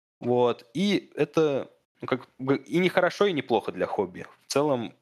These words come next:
иногда хочется просто какую-то симуляцию, то есть почувствовать себя в чем-то, а иногда хочется и в хорошую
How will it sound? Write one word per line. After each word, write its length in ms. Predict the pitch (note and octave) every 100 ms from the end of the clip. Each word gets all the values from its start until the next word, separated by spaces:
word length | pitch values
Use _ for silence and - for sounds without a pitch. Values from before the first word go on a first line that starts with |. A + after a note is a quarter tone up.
| _ -
иногда 380 | A#2+ A#2 A#2+ C3
хочется 500 | - B2 - - A2
просто 680 | A2+ A2+ - A2 G#2 F#2+ - _ _ _
какую-то 360 | A#2+ - A#2+ -
симуляцию, 500 | A#2 E3+ C#4 - D#3
то 60 |
есть 120 | B2+ -
почувствовать 460 | G#2+ C#3+ - A2
себя 200 | - A2
в 100 | -
чем-то, 560 | - A#2 G#2+ G2 F#2 - -
а 100 | A#2
иногда 280 | A#2 D3
хочется 760 | D#3 A#2+ B2 - - G3+ F#3+ - - - _ _ _
и 320 | G#2 A#2 G#2+ - _
в 40 |
хорошую 840 | - G#2 A#2 - A2 G#2+ G2 F2+ -